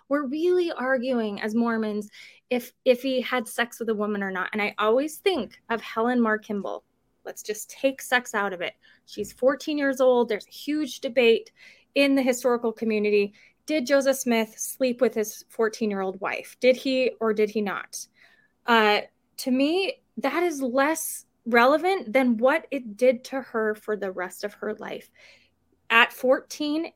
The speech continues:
it chained her autonomy. She resented it. She couldn't go to dances. She couldn't socialize with her friends. She was set apart. She writes about this. It, it harms her. Even as she goes into Frontier, Utah,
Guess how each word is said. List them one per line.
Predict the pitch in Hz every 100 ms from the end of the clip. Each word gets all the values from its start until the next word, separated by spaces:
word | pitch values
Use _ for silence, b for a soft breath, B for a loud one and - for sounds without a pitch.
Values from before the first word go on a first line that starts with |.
| _
it | 233 214
chained | - - 208 220 240
her | - 240
autonomy. | 226 220 - - 202 202 190 147 - -
She | - 254
resented | 226 233 220 208 208 214 202
it. | 185 -
She | - 214
couldn't | - 214 214
go | 208 208
to | 226
dances. | 208 220 220 226 - 185
She | - -
couldn't | - 208 214
socialize | 220 208 214 202 202
with | 208 208
her | 196
friends. | - 226 208
She | - -
was | 196
set | - 208
apart. | 214 214 220 - B B
She | - - 269
writes | 240 254 285 -
about | 269 214 208 -
this. | 196 185 - - B B B _ _
It, | 262 302 - _ 233 226 _ -
it | - - -
harms | - - - 247 294 285 -
her. | 226 202 - -
Even | 294 359 427 -
as | 277 269
she | - 247
goes | 277 285 285
into | - 247 240
Frontier, | - 247 247 302 285
Utah, | 240 240 214